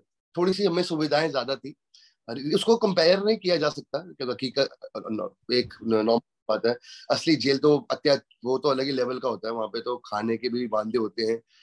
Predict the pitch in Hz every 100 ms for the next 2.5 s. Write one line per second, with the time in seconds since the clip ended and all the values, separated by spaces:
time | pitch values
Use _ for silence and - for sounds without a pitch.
0 | _ 123 123 113 120 - 113 120 117 117
1 | 113 123 117 110 98 110 107 110 107 92
2 | 113 104 120 127